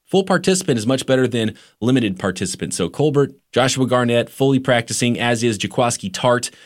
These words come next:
and Ahkello Witherspoon. So the secondary, all of a sudden, if Sherman plays,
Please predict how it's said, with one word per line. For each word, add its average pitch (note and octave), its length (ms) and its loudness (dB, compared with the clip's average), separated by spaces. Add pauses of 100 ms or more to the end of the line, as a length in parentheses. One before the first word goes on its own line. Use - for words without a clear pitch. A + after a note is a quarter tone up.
and G#2 160 0
Ahkello G#2+ 340 0
Witherspoon. G#2+ 520 -2
So A2 180 0
the F#2+ 80 -4
secondary, D3+ 640 2
all C3 100 4
of A2 80 -2
a G#2+ 60 -2
sudden, C#3 320 2
if A#2+ 100 -4
Sherman B3+ 400 0
plays, C#3 460 0